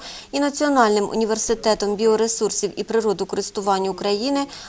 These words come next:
в залі засідань Володарської райдержадміністрації відбувся семінар навчання з питань стратегічних напрямів формування самодостатності сільських територіальних громад та земельного законодавства України.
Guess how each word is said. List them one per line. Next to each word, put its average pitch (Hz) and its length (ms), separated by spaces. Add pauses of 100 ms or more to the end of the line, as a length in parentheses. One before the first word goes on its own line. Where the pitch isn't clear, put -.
в 233 40
залі 285 300
засідань 247 560
Володарської 214 680
райдержадміністрації 202 1300
відбувся 208 460
семінар 202 400
навчання 208 560 (300)
з - 80
питань 302 360
стратегічних 277 760
напрямів 233 460
формування 214 600
самодостатності 220 960
сільських 226 460
територіальних 196 560
громад 214 340 (260)
та 277 120
земельного 233 460
законодавства 190 720
України. 185 640